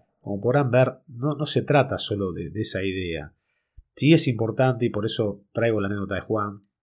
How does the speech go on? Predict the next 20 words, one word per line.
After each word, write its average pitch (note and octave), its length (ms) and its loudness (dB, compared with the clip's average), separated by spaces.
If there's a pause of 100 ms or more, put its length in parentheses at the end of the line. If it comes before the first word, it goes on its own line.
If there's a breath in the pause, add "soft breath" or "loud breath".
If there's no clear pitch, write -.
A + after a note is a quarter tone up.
(800)
que - 100 -8
hay A2 60 -2
muchos G#2 280 -2
casos G#2+ 300 -2
reales G2+ 440 -2
en G2+ 40 -4
el F#2 60 -4
sentido G2 540 -4
de G2+ 340 -8 (540)
el G2 140 -12
modelo C#3+ 340 4
de D3+ 60 6
negocio, A#2+ 480 4
la F#2 100 -4
idea A2 160 2
de A#2 120 2
negocio, G#2 600 -4 (760)
si G#2+ 200 -4
tiene E3+ 260 6
atrás G#2+ 720 0